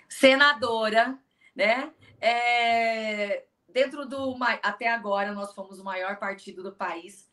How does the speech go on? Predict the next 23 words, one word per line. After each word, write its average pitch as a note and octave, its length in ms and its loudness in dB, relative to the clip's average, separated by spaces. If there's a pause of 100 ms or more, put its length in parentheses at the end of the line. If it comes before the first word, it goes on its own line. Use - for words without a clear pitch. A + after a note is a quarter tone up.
sofri C4 600 -6
violência G#3+ 540 -4
política, F3+ 540 -12
sofri G3+ 380 -14
violência G#3 580 -6
na G#3+ 160 2
política. F#3 920 -10 (220)
Se - 220 -6
eu C#4+ 140 8
sofri A#3+ 500 -6
isso, G#3+ 320 -10 (440)
imagino C4 440 -4
que C4+ 80 -8
as A#3+ 100 -4
outras A#3 280 -10
mulheres A3+ 400 -4
não A3 100 -8
sofrem. F#3 560 -10 (800)
Então, A#3 220 4
eu B3 120 6
sou B3 340 8
obrigada E3+ 640 2
hoje E3 600 0